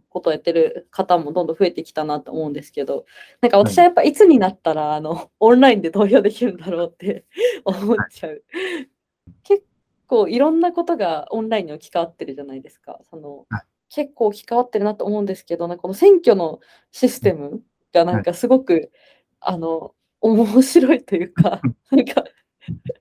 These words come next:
Speaker 1: あの、あの、
Speaker 2: うん。
Speaker 1: 郵送で送られてきたこう紙をこう持ってって、
Speaker 2: はい。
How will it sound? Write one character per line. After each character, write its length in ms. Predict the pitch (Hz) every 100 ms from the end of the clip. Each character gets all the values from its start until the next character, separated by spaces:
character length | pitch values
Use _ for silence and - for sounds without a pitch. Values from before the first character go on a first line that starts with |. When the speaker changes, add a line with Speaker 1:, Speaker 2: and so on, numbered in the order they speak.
| - 339 403 330
Speaker 1:
あ 100 | 226
の、 160 | 233 233 269 285 262 _ _ _ _
あ 80 | 180
の、 200 | 165 151
Speaker 2:
う 40 |
ん。 20 |
Speaker 1:
郵 160 | - 220
送 180 | 226 208
で 60 |
送 120 | 208 214
ら 120 | 208
れ 80 | 202
て 160 | 208
き 120 | 208
た 140 | - 175
こ 100 | 165
う 40 |
紙 580 | - 170 165 160 160 - _ _ -
を 260 | 220 180
こ 120 | -
う 40 | 170
持 140 | 190
っ 60 | 202
て 220 | _ 208
っ 80 | 202 _
て、 80 | -
Speaker 2:
は 60 |
い。 100 | 233